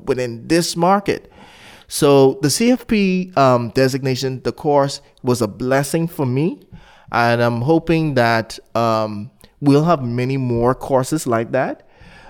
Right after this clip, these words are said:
Um, I'm hoping that, um, we can have also a C F P society soon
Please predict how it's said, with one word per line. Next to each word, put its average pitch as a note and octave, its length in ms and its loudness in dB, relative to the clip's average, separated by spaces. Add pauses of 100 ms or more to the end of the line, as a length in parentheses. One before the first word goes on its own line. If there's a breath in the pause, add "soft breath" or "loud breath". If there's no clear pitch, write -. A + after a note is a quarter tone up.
Um, A2+ 340 2
I'm A#2+ 140 -2
hoping D3 480 2
that, A2 420 -2
um, G#2+ 480 -2 (960)
we C3 200 0
can B2 180 0
have B2 480 2
also C3 380 2
a A2+ 100 -6
C D3 280 0
F C#3 140 -4
P D#3+ 140 -2
society C3 640 0
soon E3+ 480 0